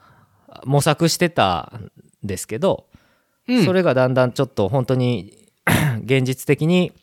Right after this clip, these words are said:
Speaker 1: まあ、新しいそのフレーム部材の、その、オリジナルのフレーム部材の開発みたいなことができるようになってきそうなんで。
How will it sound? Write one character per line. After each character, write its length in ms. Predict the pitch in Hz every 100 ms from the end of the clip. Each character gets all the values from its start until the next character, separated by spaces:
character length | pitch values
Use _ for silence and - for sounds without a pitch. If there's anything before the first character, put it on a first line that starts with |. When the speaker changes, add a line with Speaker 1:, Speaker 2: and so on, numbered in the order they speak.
| _ _ _ _ _ _ _ _ _ _ _
Speaker 1:
ま 300 | 135 110 80
あ、 120 | 104 123
新 140 | 120
し 200 | - 123
い 40 |
そ 140 | - 92
の 140 | 90
フ 100 | 120
レ 160 | 120 123
ー 40 |
ム 120 | 123
部 120 | 120 110
材 260 | 95 82
の、 200 | 87 76 - - - _ _ _
そ 220 | - 104 95
の、 840 | 90 87 85 80 69 - - -
オ 80 | 117
リ 80 | 117
ジ 140 | 127
ナ 120 | 123
ル 100 | 131
の 140 | 175 214
フ 100 | 160
レ 120 | 139
ー 40 |
ム 80 | 127
部 120 | 117
材 280 | 117 104 95
の 200 | 92 90 - -
開 180 | 98 95
発 300 | 98 - 92
み 120 | 87
た 140 | 85 85
い 40 |
な 120 | 85
こ 120 | 80
と 100 | 90
が 80 | 80
で 140 | 90 90
き 100 | 104
る 80 |
よ 60 | 90
う 40 |
に 60 | 82
な 120 | 104
っ 60 | -
て 140 | -
き 80 | -
そ 200 | - 123
う 20 |
な 120 | 82
ん 120 | - 107
で。 300 | 123 -